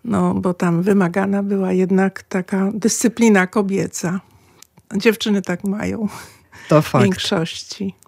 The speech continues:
Speaker 2: Do
Speaker 1: Tak.
Speaker 2: dziś tak mówi się, że rzeczywiście kobiety częściej kończą studia. No, ale mimo wszystko w latach siedemdziesiątych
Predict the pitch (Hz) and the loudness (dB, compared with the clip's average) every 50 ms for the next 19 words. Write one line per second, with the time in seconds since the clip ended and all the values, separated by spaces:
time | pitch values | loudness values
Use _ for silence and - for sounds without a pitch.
0 | - 165 156 170 170 156 160 156 131 127 - - - 131 120 - - 143 131 127 | -2 2 4 4 4 4 4 2 2 0 0 0 0 -2 -2 0 0 2 2 2
1 | 120 123 117 - - 131 123 135 127 120 127 120 - 139 131 131 131 - - 170 | 2 0 -2 0 0 0 2 2 2 2 0 0 0 0 0 0 0 0 0 0
2 | 165 - 143 123 135 131 - 135 - 139 131 127 110 - - 131 - 139 127 123 | 0 2 2 2 0 0 -2 -2 0 0 0 0 0 0 -2 0 2 2 2 2
3 | - 123 117 - - - 123 117 117 131 139 151 170 170 - - - - - - | 2 0 -2 -2 -2 -2 0 2 4 4 4 2 0 -2 -8 -14 -20 -20 -20 -20
4 | - - - - - - _ - 123 120 - 143 143 139 - - 190 214 240 285 | -20 -20 -20 -20 -20 -8 _ -2 2 4 6 6 6 6 4 4 4 4 6 6
5 | 320 254 240 247 254 339 320 - - - 165 131 - - - 139 143 156 170 165 | 8 8 10 10 10 8 6 4 4 2 0 0 0 0 0 2 2 2 2 2
6 | 143 151 170 170 - 165 147 - - 160 143 156 151 156 143 147 139 - 139 127 | 2 2 2 4 2 0 0 0 0 0 4 4 4 4 4 2 2 0 2 2
7 | 120 113 104 - 123 131 135 - - - | 2 2 0 0 0 0 -2 -4 -10 -20